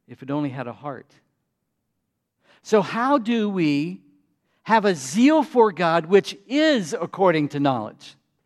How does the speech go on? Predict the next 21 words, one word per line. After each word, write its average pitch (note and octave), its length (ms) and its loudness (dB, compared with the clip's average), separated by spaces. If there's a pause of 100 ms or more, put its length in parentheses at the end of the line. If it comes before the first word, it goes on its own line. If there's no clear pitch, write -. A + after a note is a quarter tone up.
(440)
Or, G#3 200 2
or G#3 200 4
how C4 220 2
do D4 80 -2
we C#4 120 0
bring A3 380 0 (200)
scarecrow A#3+ 720 0
worship F3+ 500 -2
and D#3 320 -2 (220)
tin C4 320 2
man E3 400 0 (180)
worship E3+ 420 0 (280)
together? C3+ 560 -6 (1700)
Well, E3+ 140 0
the D#3 80 -2
passage G#3+ 500 -2
that E3+ 160 0
we're D#3+ 140 -4
looking F#3 320 -2
at E3 120 -2
today, D#3 640 -2